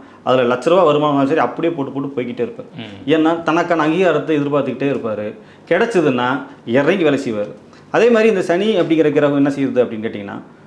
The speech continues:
Speaker 1: அஹ், இறங்கி வேலை செய்யறது. இறங்கி வேலை செய்யறதுன்னா, இப்போ போயிட்டுருக்குறோம், ஒரு இடத்துல சாக்கடை அடைச்சிருக்கு அப்படின்னா நம்மள என்ன சொல்லுவோம்னா யாருக்காவது ஃபோன் பண்ணுவோம், "சாக்கடை கிளீன் பண்ணுறது." அவரெல்லாம் அப்படி பார்க்க மாட்டார். அப்படியே சட்டையெல்லாம் மடிச்சு விட்டு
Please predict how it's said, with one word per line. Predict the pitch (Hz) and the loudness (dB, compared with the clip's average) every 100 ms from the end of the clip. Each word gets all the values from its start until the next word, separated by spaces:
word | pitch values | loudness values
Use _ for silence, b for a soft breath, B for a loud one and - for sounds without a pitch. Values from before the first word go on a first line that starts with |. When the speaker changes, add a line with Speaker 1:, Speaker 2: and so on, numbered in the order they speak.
| B | B
Speaker 1:
அஹ், | 147 127 123 120 139 | -4 0 0 0 2
இறங்கி | 190 254 247 | 4 4 4
வேலை | - 135 | 2 2
செய்யறது. | - 101 - - | -2 -8 -10 -10
இறங்கி | 151 180 180 | -4 -2 2
வேலை | 151 147 | 2 2
செய்யறதுன்னா, | 143 131 135 120 131 - - - - | 0 0 0 0 -2 -8 -16 -20 -20
இப்போ | 240 - 135 | -18 -8 0
போயிட்டுருக்குறோம், | 202 185 170 147 151 - | 0 2 2 2 0 -2
ஒரு | 151 139 | -2 0
இடத்துல | 147 175 | 0 -2
சாக்கடை | 147 151 151 | -2 -2 -2
அடைச்சிருக்கு | 131 139 123 120 | -2 -4 -2 -2
அப்படின்னா | 110 117 | -2 -4
நம்மள | 143 139 139 | -2 0 2
என்ன | 139 | 0
சொல்லுவோம்னா | 143 127 117 135 - - 143 | -2 -4 -8 -8 -8 -8 -2
யாருக்காவது | 131 147 135 147 | 0 0 -2 0
ஃபோன் | |
பண்ணுவோம், | 135 117 120 135 - - | 0 -2 -6 -8 -12 -12
"சாக்கடை | - 123 123 | -10 -8 -8
கிளீன் | 120 120 | -6 -6
பண்ணுறது." | 117 110 110 B B B | -8 -8 -12 B B B
அவரெல்லாம் | 120 123 127 | -2 0 0
அப்படி | 120 | 0
பார்க்க | 117 117 | -2 -2
மாட்டார். | 117 113 107 | -4 -6 -6
அப்படியே | 120 117 135 127 | -8 -6 -2 -2
சட்டையெல்லாம் | 117 110 127 127 | -4 -6 -4 -2
மடிச்சு | 117 117 | -4 -6
விட்டு | 117 | -8